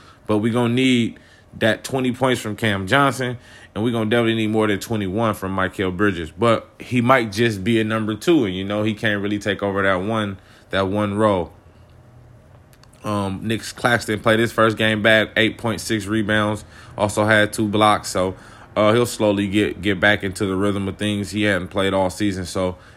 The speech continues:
it'll just be a, a ramp-up process for him. He played only twenty-one minutes. Uh, Lonnie Walker's been pretty solid off the bench for us. He had eleven points. Royce O'Neal with thirteen,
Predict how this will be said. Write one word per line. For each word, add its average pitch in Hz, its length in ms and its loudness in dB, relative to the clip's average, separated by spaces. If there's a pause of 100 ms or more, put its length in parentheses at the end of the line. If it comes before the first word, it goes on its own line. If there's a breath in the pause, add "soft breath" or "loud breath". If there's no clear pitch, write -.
it'll 101 200 -2
just 87 280 -6
be 95 260 0
a, 92 260 0
a 90 80 0
ramp-up 101 460 0
process 101 340 0
for 90 140 -8
him. 95 180 -4
He 98 80 -4
played 92 220 -2
only 90 180 -4
twenty-one 90 400 -6
minutes. 92 360 -8 (640 soft breath)
Uh, 87 300 -8 (280 loud breath)
Lonnie 120 260 2
Walker's 127 440 4
been 120 200 -2
pretty 120 280 0
solid 117 320 4
off 120 240 4
the 90 80 -14
bench 113 240 0
for 117 180 0
us. 110 100 2
He 123 60 2
had 117 160 6
eleven 107 320 2
points. 110 480 -4 (380 loud breath)
Royce 113 260 2
O'Neal 110 340 2
with 107 140 2
thirteen, 107 640 0